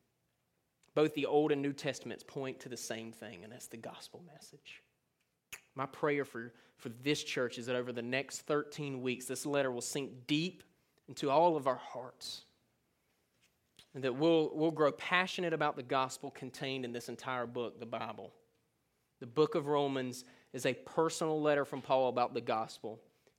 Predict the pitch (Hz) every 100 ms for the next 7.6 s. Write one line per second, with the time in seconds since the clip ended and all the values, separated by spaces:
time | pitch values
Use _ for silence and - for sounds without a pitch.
0 | - 123 123 120 123 147 175 170 165 143
1 | 139 135 135 - 135 123 120 113 _ _
2 | _ _ _ - 127 - 135 123 123 -
3 | 123 - - 117 117 - - - _ _
4 | _ _ _ _ 143 123 135 139 147 151
5 | - _ - 123 123 139 147 - 135 123
6 | 123 120 117 113 - 120 117 120 117 -
7 | - 143 131 139 135